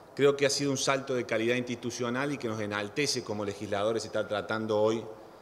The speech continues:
este proyecto de ley y discutiendo sobre el aborto. Se debatió en un plenario de comisiones en donde cuantos diputados quisieron hablar, hablaron,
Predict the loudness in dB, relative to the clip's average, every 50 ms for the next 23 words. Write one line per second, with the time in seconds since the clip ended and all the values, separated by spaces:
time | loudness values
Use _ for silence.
0 | -20 -20 -20 -20 -20 -20 -20 -20 -20 -20 -20 -20 -20 -20 -20 -20 -20 -20 -20 -20
1 | -20 -12 -6 -6 -6 -4 -4 -6 0 0 0 2 0 -2 -2 2 2 2 2 4
2 | 4 2 2 2 -2 -6 -6 -6 -6 -6 -8 -8 -4 -2 -2 -2 0 0 -2 -2
3 | -2 -2 -4 -2 -2 0 0 0 -2 -2 -4 -6 -8 -8 -12 -14 -18 -20 -20 -20
4 | -20 -14 -8 -2 2 2 4 4 2 2 2 0 0 0 2 0 0 2 2 2
5 | 2 2 0 0 -2 -2 -2 0 0 0 2 2 2 2 0 -2 -2 -4 -4 -4
6 | -4 -6 -6 -8 -10 -8 -4 -4 -4 -4 -4 -4 -4 -4 -4 -6 -8 -6 -2 2
7 | 2 2 2 0 -4 -4 -2 -2 -2 -2 -4 -4 -2 -2 -2 -2 -2 -2 0 0
8 | 0 0 0 -2 -4 -6